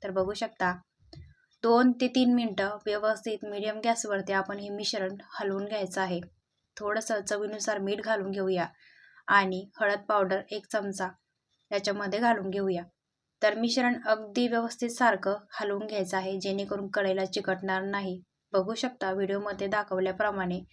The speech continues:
तर मिश्रण थोडंसं घट्ट झालेलं आहे, बघू शकता तुम्ही. असं मिश्रण तयार झालं की आपलं कोथिंबीर वडीसाठी मिश्रण तयार झालेलं आहे. आता गॅस बंद करायचा आहे, पोळपाटाला तेल लावून घ्यायचं आहे आणि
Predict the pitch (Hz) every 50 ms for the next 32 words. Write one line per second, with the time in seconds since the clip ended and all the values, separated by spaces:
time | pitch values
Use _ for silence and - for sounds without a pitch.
0 | _ - - - - - - _ _ _ - 214 214 214 226 233 233 - 233 233
1 | 240 233 240 233 226 233 233 233 226 220 202 180 - - 233 233 240 220 202 190
2 | 190 190 185 196 202 190 202 196 190 214 208 - 233 - - 180 175 175 185 180
3 | 175 170 175 175 - _ _ _ _ _ - - 202 - - 240 233 240 240 -
4 | 254 240 226 220 220 226 214 202 202 202 202 208 208 196 185 180 180 180 - 196
5 | 196 190 190 190 196 185 185 190 - _ _ _ _ _ _ _ _ - 202 190
6 | 208 208 214 220 220 220 220 214 214 214 214 - 220 196 - 185 185 196 - _
7 | _ _ _ _ 220 208 196 - 208 208 208 208 196 202 196 190 190 196 202 214
8 | 196 190 180 180 185 185 185 180 180 180 - _ _ - _ _ - - - -
9 | - 196 - 220 220 226 220 226 226 233 226 226 226 226 226 233 240 233 220 208
10 | 196 - 214 202 196 185 190 - - _ _ _ _ _ _ _ _ - - 220
11 | 220 220 240 240 233 247 240 233 233 233 240 226 220 226 220 214 214 220 247 226
12 | 220 202 190 - 202 202 190 180 185 180 _ - - _ _ - 175 180 185 185